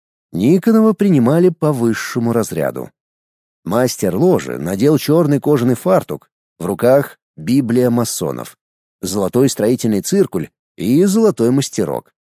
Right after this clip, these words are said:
Нам позволили в порядке исключения посетить святая святых,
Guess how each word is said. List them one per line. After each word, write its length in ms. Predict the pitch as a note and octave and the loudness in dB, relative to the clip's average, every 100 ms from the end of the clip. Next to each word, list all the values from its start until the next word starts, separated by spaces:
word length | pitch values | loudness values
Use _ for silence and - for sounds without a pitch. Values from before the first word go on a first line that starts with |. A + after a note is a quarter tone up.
| _ _ _ _ _ _ - | _ _ _ _ _ _ -8
Нам 380 | D#2 C#3 G#3+ | -2 2 2
позволили 580 | G3+ G3+ B2+ F3+ G3 F#3+ | 2 0 2 2 2 2
в 140 | E3 - | 0 -2
порядке 440 | D3 C#3 G#2+ A2 | 0 0 -2 -2
исключения 640 | G#2 A#2 G#2+ - G#3 G#3 G3+ | -4 -2 -2 0 2 2 2
посетить 640 | - A3 A3+ F#3 C3 D#3+ | 0 -2 -2 0 0 0
святая 460 | - D#3 C#3+ C3+ C3 | 0 0 2 0 0
святых, 520 | - G2+ D#3+ F3+ - | 0 -2 0 0 -2